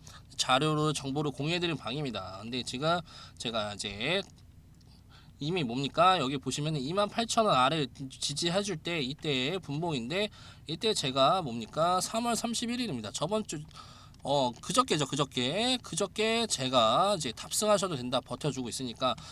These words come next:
하지만 조정이 왔습니다. 조정이 왔지만 수급이 들어온 게 빠져나가지 않았죠. 그러면서 오늘 상한가 나와줬습니다. 자, 그러기 때문에 오늘 뭐 봅니까? 지금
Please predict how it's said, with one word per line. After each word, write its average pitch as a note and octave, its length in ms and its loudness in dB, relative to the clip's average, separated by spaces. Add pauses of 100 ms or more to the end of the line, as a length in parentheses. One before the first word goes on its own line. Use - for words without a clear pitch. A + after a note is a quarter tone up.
(160)
하지만 A#3+ 380 4
조정이 G3 420 2
왔습니다. D3+ 480 0
조정이 G#3+ 320 -2
왔지만 F3+ 580 4
수급이 A3 360 0
들어온 E3 280 -2
게 G#3+ 300 2 (260)
빠져나가지 G#3 580 6
않았죠. B2 440 4 (320)
그러면서 G#3+ 520 8
오늘 D3 280 2
상한가 A3 480 2
나와줬습니다. B2+ 720 2 (360)
자, D3+ 180 4
그러기 A3 340 4
때문에 F#3 560 0
오늘 E3+ 280 2
뭐 B2+ 120 0
봅니까? C3+ 480 -2 (140)
지금 G3+ 540 4